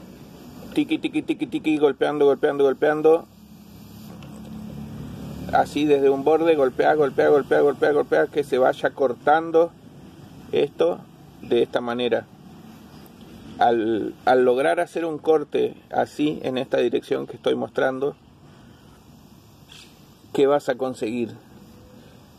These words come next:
Después metés el destornillador por acá,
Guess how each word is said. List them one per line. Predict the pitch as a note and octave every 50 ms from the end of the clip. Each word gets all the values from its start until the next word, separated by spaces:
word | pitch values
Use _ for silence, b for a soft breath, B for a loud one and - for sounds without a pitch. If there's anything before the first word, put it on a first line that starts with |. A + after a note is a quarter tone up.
| B - - -
Después | A#2 A#2+ A2 - _ C#3+ D3 C#3+ C3+ - - - - _ _ _ _ _ _ _ _ - - - - - - - - - _ - - - - _ - - -
metés | C#3 C3 B2 A2 A2+ C#3+ D3+ D#3 - E3+
el | C#3+ B2+
destornillador | A#2+ B2+ B2 - B2 A#2+ B2 A#2+ - C3 A#2+ B2+ - -
por | - C3+ B2
acá, | A#2 A2+ - D3 C#3+ D3+ D3+